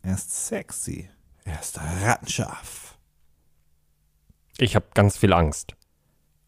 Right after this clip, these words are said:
Speaker 1: Also, wa-, woran würdest du denken? Mit diesen
Speaker 2: Batman?
Speaker 1: drei Ad-, nein. Woran kommen? Jetzt überleg mal ein bisschen weiter. Woran würdest du da denken können?
Speaker 2: Er
Speaker 1: Er ist
Speaker 2: ist
Speaker 1: stylisch, scharf und er ist sexy.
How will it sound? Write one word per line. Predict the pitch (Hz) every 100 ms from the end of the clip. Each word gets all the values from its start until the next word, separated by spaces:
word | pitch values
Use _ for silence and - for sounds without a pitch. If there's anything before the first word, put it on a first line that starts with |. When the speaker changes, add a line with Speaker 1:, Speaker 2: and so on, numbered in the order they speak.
| _ _ _ _ _ _ _
Speaker 1:
Also, | 104 85 82 76 -
wa-, | 117 151 113
woran | 123 170 175 139
würdest | 131 -
du |
denken? | 117 113 - -
Mit | 98 95
diesen | 123 -
Speaker 2:
Batman? | 180 92
Speaker 1:
drei | 120 -
Ad-, | - 117 _
nein. | 87 82 90 80 80 87 92 87 78 87 _ - - - -
Woran | 143 135
kommen? | - 95 78
Jetzt | 131 -
überleg | 190 208 190
mal | 180
ein | 160
bisschen | 147 117
weiter. | 71 67 - _ _
Woran | 180 190 165
würdest | 147 -
du |
da | 113 117
denken | 110 101 -
können? | - - - _ _ _ - - - - - -
Speaker 2:
Er | 101
Speaker 1:
Er | 98
ist | -
Speaker 2:
ist | -
Speaker 1:
stylisch, | - 196 196 175 160 147 - _
scharf | - - 185 170 156 156 - _ _ _ _ -
und | 165
er | 175
ist | 160 - -
sexy. | 82 - - 92